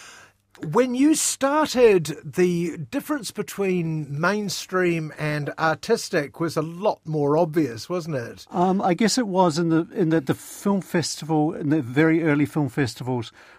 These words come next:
Speaker 2: were almost entirely foreign language films. But when you think about what was going on in the cinema in the sixties and seventies, there were a lot of pretty exciting films showing in mainstream cinemas.
Speaker 1: And in fact, the effect, like a lot of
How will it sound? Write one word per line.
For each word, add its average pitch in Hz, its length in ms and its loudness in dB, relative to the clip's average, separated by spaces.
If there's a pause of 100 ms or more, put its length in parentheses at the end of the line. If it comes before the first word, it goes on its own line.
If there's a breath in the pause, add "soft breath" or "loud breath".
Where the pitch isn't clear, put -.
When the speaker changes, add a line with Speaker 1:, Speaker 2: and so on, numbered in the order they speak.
Speaker 2:
were 160 100 4
almost 143 380 2
entirely 131 840 0
foreign 113 360 2
language 107 360 -4
films. 120 540 -10
But 139 220 2
when 170 160 2
you 156 80 6
think 185 240 0
about 151 400 2
what 151 200 -2
was 143 120 -2
going 135 300 0
on 127 200 0
in 120 400 -4
the 127 300 -2 (120)
cinema 127 560 -2 (180 soft breath)
in 135 160 -2
the 123 80 0
sixties 139 420 -2
and 113 120 -2
seventies, 127 520 -4
there 170 120 -2
were 160 100 2
a 156 40 -2
lot 170 140 0
of - 180 -6
pretty 156 200 -6
exciting 135 440 -4
films 139 320 -6
showing 135 540 -4
in 135 160 -2
mainstream 127 460 -2
cinemas. 143 500 -8
Speaker 1:
And 151 140 -4
in 156 100 0
fact, 151 280 -2
the 147 120 2
effect, 135 460 -4
like 139 220 -2
a 139 40 -2
lot 147 160 0
of 139 340 -4